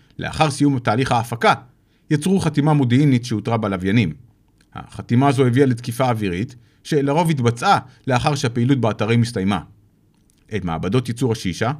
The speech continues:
לא היה באמת איך לאתר, כי הן לא יצרו חתימה מודיעינית.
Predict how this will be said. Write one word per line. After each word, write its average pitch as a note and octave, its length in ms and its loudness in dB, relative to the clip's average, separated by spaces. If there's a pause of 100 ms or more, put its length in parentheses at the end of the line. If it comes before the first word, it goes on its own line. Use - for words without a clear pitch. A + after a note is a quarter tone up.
(320)
לא C3+ 100 2
היה C3+ 160 6
באמת B2 320 4
איך A#2+ 200 -4
לאתר, F#2 400 -4 (360)
כי E3 160 2
הן E3 80 4
לא F#3 100 4
יצרו F3 260 0
חתימה B2+ 340 0
מודיעינית. F#2 540 -4